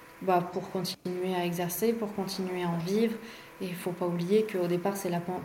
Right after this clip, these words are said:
passion des chevaux qui nous anime tous. Et bah, mettons le cheval au cœur des débats et, euh, et prenons en compte son bien-être dans le côté objectif de la chose. Et je pense que si on arrive tous à faire ça,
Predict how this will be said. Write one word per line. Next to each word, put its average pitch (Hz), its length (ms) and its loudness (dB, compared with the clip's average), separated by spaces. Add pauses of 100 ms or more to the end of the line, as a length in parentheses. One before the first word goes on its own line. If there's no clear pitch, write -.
passion 185 300 0
des 175 140 -2
chevaux 190 240 0
qui 190 180 -4
nous 175 220 0
anime 214 340 4 (400)
tous. 262 460 6 (480)
Et 190 120 0
bah, 170 580 4
mettons 196 320 2
le 185 100 4
cheval 196 300 4
au 180 100 6
cœur 214 440 4
des 196 100 10
débats 208 540 8 (120)
et, 220 320 10
euh, 180 400 6
et 185 60 2
prenons 185 320 -2
en 180 60 -2
compte 208 180 4
son 202 160 0
bien-être 185 500 2
dans 180 120 -2
le 175 120 -4
côté 196 320 0
objectif 185 540 -2
de 185 80 2
la 185 140 0
chose. 214 300 0
Et 180 40 -2
je 175 80 -6
pense 202 160 -8
que 180 140 -4
si 190 180 -2
on 202 80 4
arrive 196 380 2
tous 233 260 -2
à 196 60 2
faire 196 180 -2
ça, 202 120 0